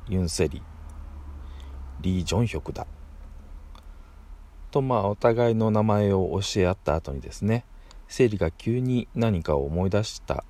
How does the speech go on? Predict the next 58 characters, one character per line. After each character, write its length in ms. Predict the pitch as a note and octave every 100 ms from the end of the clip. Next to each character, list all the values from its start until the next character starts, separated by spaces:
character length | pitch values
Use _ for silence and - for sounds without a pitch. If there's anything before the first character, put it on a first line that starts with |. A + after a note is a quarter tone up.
| -
か 120 | -
の 140 | D2+ D2
よ 160 | D2
う 60 | C2
に、 180 | F2 F2+
こ 160 | - G2
う 60 |
い 40 | F#2+
う 40 |
ふ 60 | D#3+
う 40 |
に 120 | B2+
言 80 | D#2+
い 40 |
ま 120 | C2+ C2+
す。 320 | - C2 G#1+ - - - - - - - - - - - -
「私 360 | A#2 A2+ C3 -
は 160 | C3 B2+
ヘ 180 | A2+
ジ 120 | G#2+ C#3+
ュ 40 |
ユ 100 | D3+
ン 100 | D3+
氏 160 | B2 F#2
な 140 | E2
の。 220 | D2 C2+ - - - - - -
ヘ 140 | - D#3
ジ 100 | B2
ュ 40 |
は 120 | F2
北 240 | D2+ - B2
朝 200 | D3 C#3+
鮮 200 | D#3+ C3+
よ 140 | C#2
ね。 200 | D2+ G2+ - - - - - - - - - - - - - -
僕 240 | A2 A2 F2+
は 160 | C#2
チ 120 | -
ョ 60 | G#2+
ン 100 | A#2
ジ 100 | A2
ュ 20 |
リ 140 | G#2 F#2
氏 140 | -
だ。」 120 | - - - - - - - - - - - - - - -
な 140 | - D#2+
ん 100 | C#2+
だ 120 | -
か 80 | -
皮 120 | -
肉 260 | F2+ A2 B2+
ね。 440 | C3 C#3 C3 B2+ - - - - - - - - - - - - - - - - -
ま 80 | D#3
あ、 40 |
こ 120 | - C#3+
の 120 | D#3
後 180 | D#3 B2
に 280 | G#2 F#2+